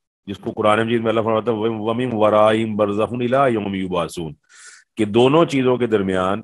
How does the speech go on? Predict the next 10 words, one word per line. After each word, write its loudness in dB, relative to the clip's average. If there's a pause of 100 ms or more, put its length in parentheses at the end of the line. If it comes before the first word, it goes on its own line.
एक -6 (200)
पर्दा 4
है 2 (400)
और -2
वो -2
पर्दा 2
जो 2
है 2
वो -2
बरज़ख -2